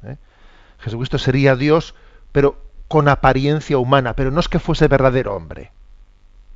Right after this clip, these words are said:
Este es el primer tipo de, digamos, de errores cristológicos. El segundo,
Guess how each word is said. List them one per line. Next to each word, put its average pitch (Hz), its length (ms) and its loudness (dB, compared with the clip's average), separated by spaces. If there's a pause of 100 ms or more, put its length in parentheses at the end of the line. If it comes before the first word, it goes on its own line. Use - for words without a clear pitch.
(840)
Este - 160 -2
es 131 100 -2
el 123 80 2
primer 127 400 -2
tipo 147 420 -2
de, 143 220 2 (540)
digamos, 123 360 -2
de 131 140 0
errores 135 480 2
cristológicos. - 800 -10
El 143 160 6
segundo, 143 680 0